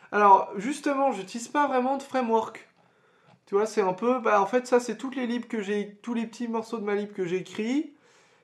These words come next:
Et, et c'est un peu principalement ce que j'utilise. Donc, en framework, euh, j'ai juste, euh, Code Mirror, en fait.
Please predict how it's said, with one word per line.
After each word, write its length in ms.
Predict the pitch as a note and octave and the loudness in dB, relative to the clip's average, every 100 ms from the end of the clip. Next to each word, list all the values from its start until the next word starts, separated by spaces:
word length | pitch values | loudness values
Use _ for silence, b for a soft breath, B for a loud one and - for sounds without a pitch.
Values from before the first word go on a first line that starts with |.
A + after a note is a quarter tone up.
| _ | _
Et, 1120 | - G3 F#3+ F#3+ F#3 F#3 F#3 F3+ F3+ E3 - - _ _ _ _ | -2 2 4 4 4 2 0 0 -2 -4 -12 -20 _ _ _ _
et 320 | G3+ G#3 G3 | -6 -4 -2
c'est 240 | F#3+ - G#3 | -4 -4 -2
un 100 | F3+ | -2
peu 220 | D#3 A3+ | -2 -4
principalement 600 | A#3 A3+ - - G3 A3+ | -4 -6 -4 0 2 0
ce 80 | A#3+ | -2
que 160 | A3+ G3 | -6 -4
j'utilise. 680 | F#3 F#3 F#3+ G3+ A3 D#3+ D#3 _ _ _ _ _ _ _ _ _ _ _ _ _ E3+ | -6 -8 -6 -4 -4 -10 -16 _ _ _ _ _ _ _ _ _ _ _ _ _ -6
Donc, 320 | F#3 G3+ A3 | -2 0 0
en 100 | G3+ | -2
framework, 800 | - A#3+ A#3 G#3+ A3+ C#4+ - A3+ | 0 0 2 4 4 2 0 0
euh, 580 | G3+ F#3 F3+ E3+ E3 E3 B B | 2 2 4 2 2 -2 B B
j'ai 180 | D#3+ G3 | -2 -2
juste, 320 | G#3+ C#4+ - | 0 -4 0
euh, 280 | A#3 G#3+ G3+ | 2 4 2
Code 320 | G3 A3+ F#3+ | 4 2 2
Mirror, 420 | G3 G#3 G3+ A3 | -2 0 2 0
en 100 | G3+ | -2
fait. 480 | E3+ E3+ E3 - - | -6 -6 -6 -10 -20